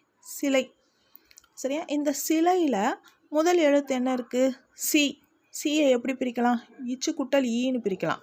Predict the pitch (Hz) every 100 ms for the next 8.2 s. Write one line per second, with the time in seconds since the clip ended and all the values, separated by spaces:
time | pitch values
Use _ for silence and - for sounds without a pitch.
0 | - 208 208 233 233 403 381 330 302 277
1 | 269 277 269 277 240 233 262 262 233 233
2 | 226 220 220 226 226 - _ _ _ 247
3 | 262 - 262 - _ _ - - 247 -
4 | 349 285 285 - 330 240 262 254 233 339
5 | 302 302 277 262 - _ _ _ - 254
6 | 403 494 - 240 277 320 339 330 277 214
7 | 233 226 202 170 - - - 240 - 254
8 | 233